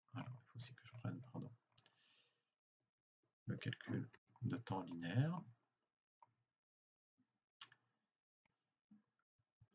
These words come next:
Alors, euh, donc j'ai marqué dès le départ que je voudrais N producteurs, hein, euh, les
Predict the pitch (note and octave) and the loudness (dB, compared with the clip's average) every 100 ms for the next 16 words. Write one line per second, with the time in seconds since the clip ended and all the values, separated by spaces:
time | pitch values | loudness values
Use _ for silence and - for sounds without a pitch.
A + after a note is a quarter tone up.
0 | _ _ - D#3 C3 G2 - G2 G2 F#2+ | _ _ 12 12 12 12 12 12 12 12
1 | F#2 F#2 F#2 F#2 - - - - - - | 10 8 4 4 4 4 0 -2 -6 -14
2 | - - - C3 C3 D3+ D#3 C#3 D3+ - | -20 0 12 12 12 12 12 12 12 12
3 | C#3+ D#3 C#3 F3+ D#3 B2+ B2 B2 A#2+ F#3 | 12 12 12 12 12 12 12 12 12 12
4 | E3+ A2 F2+ - - - _ _ - C#3 | 12 12 12 8 -14 -20 _ _ 12 12
5 | B2 A#2 A2 F2+ F2+ G#2+ G#2+ F2 F2 F2 | 12 12 12 12 10 10 10 8 4 0
6 | F#2+ - - - - - - F#2 F2+ | -6 -12 -16 -16 -18 -20 -12 -4 -2